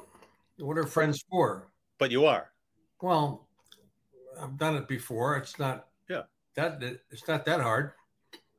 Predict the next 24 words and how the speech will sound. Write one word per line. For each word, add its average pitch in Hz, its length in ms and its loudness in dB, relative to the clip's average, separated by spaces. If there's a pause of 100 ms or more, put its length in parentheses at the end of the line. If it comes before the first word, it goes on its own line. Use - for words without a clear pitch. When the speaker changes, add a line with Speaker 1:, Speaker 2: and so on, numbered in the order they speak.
(680)
Speaker 2:
Uh, 113 280 0 (180)
my, 123 260 0
my 123 140 0
son-in-law 117 680 2 (1080)
is 107 180 -6
a, 107 480 0
a, 104 40 0
a 101 40 -2
member 131 320 2
there. 76 280 -6 (600)
Speaker 1:
There 139 120 0
you 139 100 2
go. 170 300 2 (460)
Speaker 2:
And, 110 360 -2
but 135 260 6
he 160 340 -2
only, 147 220 2
he 131 340 -8
gets 127 240 2
option 139 300 2
to 131 40 -6
buy 117 160 2
four 143 240 2
tickets, - 540 -4